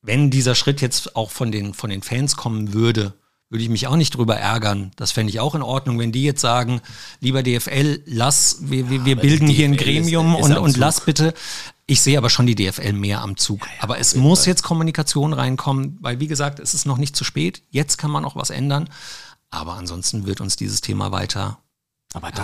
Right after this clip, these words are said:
Speaker 1: erhalten
Speaker 2: man daraus
Speaker 1: bleiben.
Speaker 2: nicht lernt, ne, aus der Vergangenheit,
Speaker 1: Ja.
Speaker 2: dass es einfach wichtig ist, äh, solche Dinge vorher abzusprechen und vorher mit den Leuten irgendwie
Speaker 1: Ja,
Speaker 2: zu schnacken,
Speaker 1: ja.
Speaker 2: ich, das verstehe ich eben
Speaker 1: Und
Speaker 2: auch
Speaker 1: vor
Speaker 2: nicht.
Speaker 1: allen Dingen, ja,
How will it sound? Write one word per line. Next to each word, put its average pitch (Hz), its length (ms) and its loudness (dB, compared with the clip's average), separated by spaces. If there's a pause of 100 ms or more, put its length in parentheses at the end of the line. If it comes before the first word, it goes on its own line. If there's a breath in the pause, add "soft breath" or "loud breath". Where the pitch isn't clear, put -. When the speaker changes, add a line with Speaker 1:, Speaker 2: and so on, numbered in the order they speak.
Speaker 1:
erhalten 139 80 -2
Speaker 2:
man 113 140 -2
daraus 110 320 -4
Speaker 1:
bleiben. 98 80 -6
Speaker 2:
nicht 95 160 -6
lernt, 101 340 -4
ne, 98 200 -2
aus 104 140 -4
der 104 140 -4
Vergangenheit, 92 640 -2
Speaker 1:
Ja. - 40 -10
Speaker 2:
dass 95 180 -4
es 98 120 -6
einfach 92 320 -6
wichtig 113 360 -4
ist, - 300 -6
äh, - 140 -10
solche 101 280 -4
Dinge 101 240 -2
vorher 113 600 0
abzusprechen 107 720 -4
und 110 100 -2
vorher 127 460 4
mit 113 180 2
den 107 140 2
Leuten 101 420 2
irgendwie 107 240 2
Speaker 1:
Ja, 233 100 6
Speaker 2:
zu - 120 -2
schnacken, 226 340 0
Speaker 1:
ja. - 80 -2
Speaker 2:
ich, 107 80 -4
das 104 140 -2
verstehe 139 320 -4
ich - 120 -8
eben - 140 0
Speaker 1:
Und 156 60 8
Speaker 2:
auch 147 60 0
Speaker 1:
vor 180 100 4
Speaker 2:
nicht. 165 80 8
Speaker 1:
allen 180 100 10
Dingen, 180 260 6
ja, 226 200 2